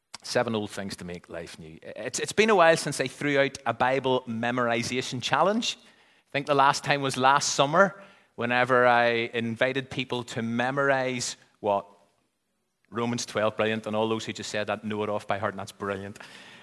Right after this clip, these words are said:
But he-, here's another challenge for you if you're up for it. Here's another chunk of scripture to hide in your heart. It's Second Peter one,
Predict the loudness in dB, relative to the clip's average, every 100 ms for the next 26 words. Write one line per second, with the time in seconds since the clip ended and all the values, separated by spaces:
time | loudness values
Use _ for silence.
0 | -20 _ _ _ 4 6 4 6 8 6
1 | 6 8 8 6 6 4 4 4 2 0
2 | 2 2 2 0 0 2 4 4 2 -2
3 | 0 -2 2 2 4 2 2 0 0 0
4 | -4 0 0 0 0 0 0 -2 -2 -4
5 | -2 -2 -4 -14 -20 -20 _ -8 -4 -2
6 | 0 -2 -2 -4 -4 -4 -2 0 0 0
7 | 2 2 2 -6